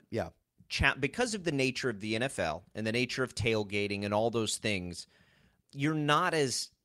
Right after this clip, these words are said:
Speaker 2: disappointed when you go to a Chiefs game as far as what you do outside the game, because tailgating's such a part of the experience, right?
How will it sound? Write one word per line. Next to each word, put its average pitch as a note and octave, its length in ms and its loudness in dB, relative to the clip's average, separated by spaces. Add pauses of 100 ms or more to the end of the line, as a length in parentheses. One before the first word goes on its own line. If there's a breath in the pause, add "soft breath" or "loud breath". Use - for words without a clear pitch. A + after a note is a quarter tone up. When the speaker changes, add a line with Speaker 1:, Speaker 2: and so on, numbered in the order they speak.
(640)
Speaker 2:
disappointed C3 1000 0 (260)
when B2 200 0
you A#2+ 100 0
go A#2+ 200 4
to A#2 220 -4
a A2 40 0
Chiefs A#2+ 440 -4
game E2+ 500 -4 (880)
as A2+ 180 2
far B2 280 2
as A#2 180 -2
what A2+ 220 0
you A#2+ 80 -4
do G#2+ 200 -2
outside A#2 540 2
the C3+ 60 0
game, C3 260 -2
because A#2+ 420 -2
tailgating's A2 680 0
such - 300 -2
a A2+ 40 -4
part A2 260 0
of G2+ 60 -4
the F#2 120 -2
experience, - 760 -8
right? F#2+ 260 0